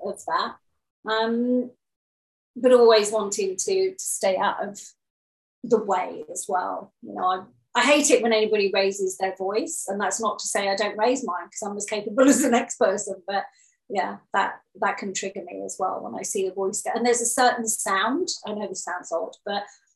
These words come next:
there's a certain sound to the cadence of a voice raising from somebody who's been drinking and somebody who's not been drinking.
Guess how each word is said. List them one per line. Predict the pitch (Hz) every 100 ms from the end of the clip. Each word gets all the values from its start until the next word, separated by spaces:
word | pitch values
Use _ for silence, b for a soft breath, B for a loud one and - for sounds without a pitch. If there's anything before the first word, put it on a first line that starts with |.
| _
there's | 226 220
a | -
certain | 254 233 240
sound | 220 233 196 196 220 262 - - _ _ -
to | 240 214 202 196 202
the |
cadence | 214 247 240 226 185 233 -
of | 196
a | 202
voice | 208 220 202 -
raising | 214 196 208 202 175 - -
from | - 185 196
somebody | 220 202 190 190 185
who's | 196 190
been | - 190 180
drinking | 190 196 247 302 339 _ _ -
and | 190
somebody | 214 196 185 185
who's | 190 196
not | 175 175
been | 170
drinking. | 170 180 170 -